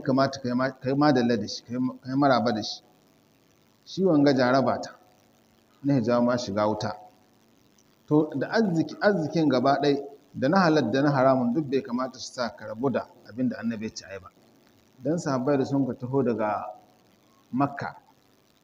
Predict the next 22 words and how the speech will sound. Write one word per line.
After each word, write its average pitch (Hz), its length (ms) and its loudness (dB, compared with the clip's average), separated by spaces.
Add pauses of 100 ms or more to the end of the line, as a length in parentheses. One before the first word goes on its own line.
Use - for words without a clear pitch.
sai - 220 -6
Annabi 135 340 2
ya 131 120 0
ce, 120 160 -2
"Na 135 200 2
haɗa 135 260 -2
ƴan 120 200 -6
uwantaka 117 460 -2
tsakaninku. 120 560 0 (1000)
Daga 120 240 2
yau, - 380 2 (160)
ɗan 143 180 -4
uwan 147 380 0
kowa 147 200 4
ɗan 147 140 -2
uwan 143 200 2
juna 156 200 4
na, 127 180 2
kai 143 200 -2
ya 131 60 0
buge 120 340 0
shi, 127 180 -6